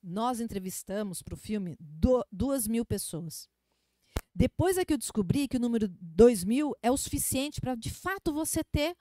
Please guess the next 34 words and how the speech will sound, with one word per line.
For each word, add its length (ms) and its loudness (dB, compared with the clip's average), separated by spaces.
um 120 -6
termômetro 880 -2
fiel, 920 0
é, 380 -4
é 40 -2
um 100 -2
re-, 220 0
um 100 -2
retrato 580 -2
fiel 420 -2
de 80 -8
um 80 -6
pensamento 680 -4
de 80 -6
um 160 -4
grupo, 460 -4
né? 200 -10
E 80 -2
foi 160 0
curioso 480 0
que 80 -4
uma 140 -4
das 160 -2
perguntas 320 -4
também 240 -2
que 80 -2
a 40 0
gente 240 -6
fazia 680 -4
era: 560 -4
"Qual 240 -2
é 140 -2
a 60 -2
música, 880 -2